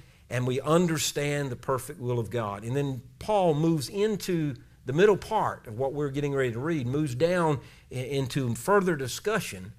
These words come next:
And here in chapter twelve, verse fourteen through sixteen, it becomes a passage that reminds us about love in action. And of course, you know Paul, Apostle Paul, had to have had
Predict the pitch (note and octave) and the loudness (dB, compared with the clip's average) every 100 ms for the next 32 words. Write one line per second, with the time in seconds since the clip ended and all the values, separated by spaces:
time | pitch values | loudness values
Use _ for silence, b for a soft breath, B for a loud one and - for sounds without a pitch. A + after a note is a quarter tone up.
0 | b b b b - C#3 C3+ C3 - - | b b b b -6 -2 0 -2 -6 -8
1 | G3+ A3+ G3+ E3 C#3 - F3+ E3+ - C3 | 2 6 6 4 -2 2 2 2 -2 -4
2 | - F3 D#3+ D3 C3 C3+ B2+ - E3 E3 | 2 6 8 8 4 4 2 0 0 -2
3 | - D3+ B2+ B2 A#2 - A2+ - C3 A2+ | 0 -2 -2 -4 -2 0 0 -2 -2 -2
4 | G#2+ A#2 B B B B B D#3+ F3 D#3+ | -2 -6 B B B B B 0 2 2
5 | - G#3 G#3 F#3+ D#3 - - - A#2+ - | 2 6 6 6 2 0 -4 -10 -10 -4
6 | F#3+ F#3 - D3+ B2+ A2+ C3+ C#3+ C3+ B2+ | 0 0 0 -2 -2 -4 -2 -2 -2 0
7 | D3+ F#3+ G3+ F3+ B2+ A#2+ A#2 - D3+ A#2+ | 2 2 2 2 0 -2 -2 -4 -6 -2
8 | A#2+ A#2+ - - A#2+ C3 B2+ A#2+ B2 A#2+ | -2 -2 -6 -8 -2 0 0 0 -2 -4
9 | - G2+ F2 - b b b b b - | -8 -14 -16 -20 b b b b b -2
10 | C#3+ C3+ - E3 C#3 E3+ F3 E3+ G3+ D3 | 0 2 6 6 6 4 6 8 8 6
11 | - G3 A2+ G2+ A2 - D3+ A#2+ A#2 - | 2 2 0 -2 -6 -4 -4 -4 -10 -10
12 | F#3 G#3 B2+ G#2+ F2+ E3 F3+ C3+ C3+ A#2+ | -4 -2 -2 -4 -6 -4 -4 -4 -4 -4
13 | F#2 A#2+ E3 B2 G#2+ | -6 -6 -4 -4 -4